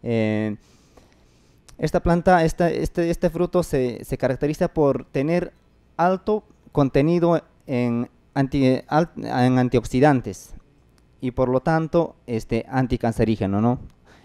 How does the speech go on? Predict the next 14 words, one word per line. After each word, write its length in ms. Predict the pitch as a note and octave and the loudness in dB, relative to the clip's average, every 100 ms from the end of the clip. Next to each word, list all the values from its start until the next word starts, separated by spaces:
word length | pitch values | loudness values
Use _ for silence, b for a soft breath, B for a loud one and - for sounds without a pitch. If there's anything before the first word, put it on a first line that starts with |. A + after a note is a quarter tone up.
| - | -4
En 120 | B2 | 0
la 40 | |
imagen 300 | D3 G3+ G#3+ | 2 2 4
podemos 340 | E3 E3 E3 D3+ | 4 4 4 6
ver, 180 | E3+ | 6
este, 540 | D#3+ B2+ - A2 G#2+ F#2+ _ _ _ | 6 0 -2 -2 -2 -6 _ _ _
el 160 | - A#2 | -8 -6
cheesecake 380 | B2+ - D3 C3 | -6 0 0 4
de 80 | A#2+ | 4
airampo, 560 | B2 C#3 C#3 C#3 C#3 - | 6 4 4 2 0 -6
el 180 | - A2 | -6 -2
néctar 380 | B2+ B2 - G#2 | 0 -2 -4 -2
de 60 | G#2 | 0
airampo 540 | B2 D3+ D3+ D3+ F#3 | 2 2 2 -2 -4